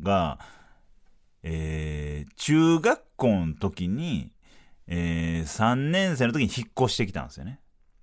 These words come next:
で、同じ中学になって、高校がまた一緒になったんですけど、僕、その方のことを、まあ、太ってたんですよね。で、可愛らしい女の子でめっちゃ仲良かったから、ずっと俺、「デブ転入」って言ってたんですよ。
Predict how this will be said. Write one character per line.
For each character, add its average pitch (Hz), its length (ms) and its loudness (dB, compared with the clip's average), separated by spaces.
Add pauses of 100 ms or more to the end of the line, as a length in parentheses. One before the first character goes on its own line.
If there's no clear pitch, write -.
(200)
で、 127 140 4
同 131 120 6
じ 127 140 -2
中 135 180 2
学 104 160 4
に 92 60 2
な 92 120 2
っ - 80 -16
て、 - 140 -2
高 107 320 4
校 95 1000 2
が 131 120 2
ま 131 120 4
た 101 100 2
一 85 100 0
緒 98 140 -2
に 82 40 -2
な 73 80 -4
っ - 100 -12
た 87 100 -4
ん 76 40 -2
で 71 60 -6
す - 60 -18
け 65 80 -8
ど、 76 280 -6 (640)
僕、 135 240 -2
そ - 360 -2
の 180 680 0 (140)
方 107 400 2
の 73 160 -2
こ 82 140 -4
と 76 140 -6
を、 80 480 0 (240)
ま 104 80 0
あ、 101 40 -4
太 - 220 -4
っ - 60 -8 (180)
て 294 120 -4
た - 140 -2
ん - 20 -12
で - 60 -16
す - 40 -18
よ - 60 -16
ね。 117 160 -18 (220)
で、 120 100 -2
可 139 180 4
愛 151 120 6
ら 160 80 2
し 156 80 -4
い 139 40 0
女 107 260 2
の 87 60 -2
子 76 80 -6
で 73 80 -8
め 85 100 -4
っ - 20 -8
ち - 140 -10
ゃ 117 60 2
仲 123 140 0
良 90 80 2
か 76 80 -2
っ 71 40 -8
た 73 120 -12
か 73 100 -8
ら、 78 80 -6
ず 127 120 -8
っ - 20 -10
と - 140 0
俺、 85 120 0
「デ 110 160 2
ブ 131 80 4
転 285 180 2
入」 110 300 4
っ - 20 -14
て - 160 -12
言 80 60 -4
っ - 20 -8
て - 120 -10
た 78 100 -6
ん 71 40 -10
で - 40 -18
す - 60 -18
よ。 - 100 -20